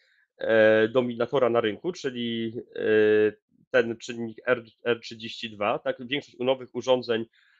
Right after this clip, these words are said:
e, które wychodzi z fabryk, e, pracuje na czynniku R, e, R, R, R, R,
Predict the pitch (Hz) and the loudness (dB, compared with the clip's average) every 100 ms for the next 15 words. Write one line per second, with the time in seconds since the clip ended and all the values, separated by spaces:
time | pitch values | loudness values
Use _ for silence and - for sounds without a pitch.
0 | _ _ - 117 135 123 113 131 110 113 | _ _ -4 -2 0 0 0 -8 -8 -12
1 | 110 - 110 123 113 110 - 113 107 104 | -14 -14 -4 -4 -2 -8 -4 2 2 2
2 | 107 104 120 110 110 - 110 - - 120 | -2 -6 -6 -4 -6 -8 -14 -14 -4 0
3 | 117 110 110 _ _ _ _ _ _ _ | 0 -4 -10 _ _ _ _ _ _ _
4 | _ _ 117 113 107 104 127 135 127 143 | _ _ 0 4 4 2 0 0 0 0
5 | 123 131 - 127 | -2 -4 -2 -4